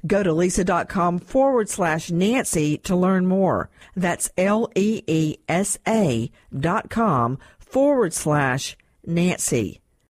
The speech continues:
Pause for a big thank you to our partner making today's program possible,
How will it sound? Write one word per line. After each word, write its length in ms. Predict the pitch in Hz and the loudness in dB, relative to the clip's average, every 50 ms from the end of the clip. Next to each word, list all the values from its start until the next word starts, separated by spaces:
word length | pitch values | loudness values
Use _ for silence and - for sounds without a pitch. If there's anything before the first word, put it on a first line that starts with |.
| _ _ _ _ _ _ _ _ _ _ _ - | _ _ _ _ _ _ _ _ _ _ _ -6
Pause 340 | - - 294 254 208 175 - | -2 0 2 2 2 2 0
for 140 | - 160 135 | -2 -4 -2
a 40 | 143 | 0
big 260 | 147 196 202 190 - | 2 2 0 0 0
thank 300 | - 180 160 170 170 - | -2 -2 -2 -2 -4 -6
you 80 | 143 135 | -8 -4
to 120 | - 151 | -2 0
our 140 | 135 131 127 | 0 0 0
partner 420 | - - - 170 131 - 214 208 | -2 -2 0 0 0 0 -2 -4
making 320 | 190 196 214 247 - 220 190 | -2 -2 -2 -2 -4 -8 -12
today's 320 | 165 151 - 143 143 - | -6 -2 0 0 0 0
program 400 | - - 175 165 165 151 135 127 | -2 -2 -2 0 0 0 -2 -2
possible, 600 | 131 - 156 156 160 - - 139 131 131 131 127 | -2 -2 -2 -2 -2 -2 -2 -2 0 0 0 -2